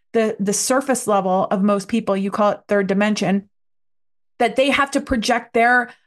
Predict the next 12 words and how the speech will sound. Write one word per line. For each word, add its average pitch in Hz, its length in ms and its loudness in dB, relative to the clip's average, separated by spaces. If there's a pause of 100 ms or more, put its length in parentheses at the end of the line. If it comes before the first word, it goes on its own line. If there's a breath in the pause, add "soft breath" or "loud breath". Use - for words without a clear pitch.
(120 loud breath)
worries 226 540 2
onto 185 280 -2
you 147 220 0
and 208 280 2
their 262 460 2 (320 loud breath)
lived 214 320 2
experience, 185 420 -4
like, 190 240 0
their 262 240 2
shit 233 460 0
onto 220 280 -2
you. 214 400 2